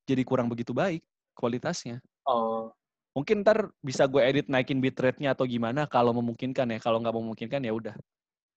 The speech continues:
Speaker 2: Nggak perlu lah.
Speaker 1: Nggak perlu ya?
Speaker 2: Nggak perlu. Emang tujuannya kita nggak pakai edit kan? Selama ini juga gitu.
Speaker 1: Iya sih.
Speaker 2: Hei.
Speaker 1: Dan, dan podcast-podcast lainnya yang, yang biasa direkam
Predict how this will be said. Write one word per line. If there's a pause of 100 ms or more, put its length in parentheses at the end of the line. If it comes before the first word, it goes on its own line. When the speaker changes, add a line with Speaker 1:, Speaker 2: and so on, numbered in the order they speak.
(460)
Speaker 2:
Nggak
perlu
lah. (280)
Speaker 1:
Nggak
perlu
ya? (920)
Speaker 2:
Nggak
perlu. (320)
Emang
tujuannya
kita
nggak
pakai (120)
edit
kan? (200)
Selama
ini
juga
gitu. (480)
Speaker 1:
Iya
sih.
Speaker 2:
Hei.
Speaker 1:
Dan, (260)
dan (300)
podcast-podcast
lainnya
yang, (100)
yang
biasa
direkam